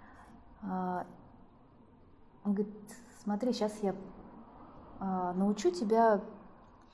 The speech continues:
как бы одному, одному большому уроку. Нам надо где-то с тобой переночевать, мы с тобой в виде людей".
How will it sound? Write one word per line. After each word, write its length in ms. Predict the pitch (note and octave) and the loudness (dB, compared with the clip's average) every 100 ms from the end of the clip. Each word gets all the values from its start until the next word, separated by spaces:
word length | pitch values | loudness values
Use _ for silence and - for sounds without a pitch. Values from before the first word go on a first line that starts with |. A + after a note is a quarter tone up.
| - - - - - | -20 -20 -20 -20 -14
как 120 | F3 | -12
бы 140 | - F3 | -6 -4
одному, 480 | F#3 F#3+ B3 C4 - - - | 0 6 6 6 2 -10 -2
одному 260 | F#3 G#3 | 2 4
большому 480 | A#3 F#3 - F#3+ F3+ | 4 4 2 0 2
уроку. 380 | F3 D#3+ - - - - - _ - - - - - - - - - _ _ _ _ _ - - | 0 -2 -2 -8 -10 -20 -20 _ -20 -20 -20 -20 -20 -20 -20 -20 -20 _ _ _ _ _ -20 -8
Нам 160 | G3 G3+ | 0 2
надо 160 | G3 | 2
где-то 240 | F#3+ F#3 - | 0 -4 -6
с 40 | |
тобой 180 | - F3+ | -6 -6
переночевать, 520 | G3+ G#3+ A#3 - G4+ G#4 - - - _ - - - - _ | -2 0 0 -2 -6 -6 -14 -20 -20 _ -20 -20 -20 -20 _
мы 120 | G3+ | -6
с 60 | F#3+ | -4
тобой 240 | F#3+ F#3 | -4 -4
в 60 | F#3 | -2
виде 180 | F#3 F#3 | -2 -2
людей". 420 | F#3+ F#3+ B3 D#4 | -4 -2 -4 -4